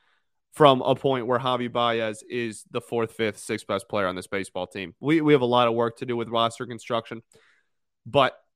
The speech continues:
I think that you accept the player he is a lot more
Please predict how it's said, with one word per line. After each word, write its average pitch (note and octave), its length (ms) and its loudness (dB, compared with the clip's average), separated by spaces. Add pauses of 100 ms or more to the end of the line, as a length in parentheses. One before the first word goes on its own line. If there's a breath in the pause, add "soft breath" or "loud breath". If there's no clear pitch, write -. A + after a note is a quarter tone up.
(960)
I D3 160 4
think F3 480 -4
that C#3 400 2
you D3+ 280 -4
accept D3+ 720 -2 (260)
the C3+ 120 -6
player C3+ 420 0
he B2 280 -4
is B2+ 180 -4
a C3+ 60 -2
lot A2+ 300 0
more A2+ 480 -6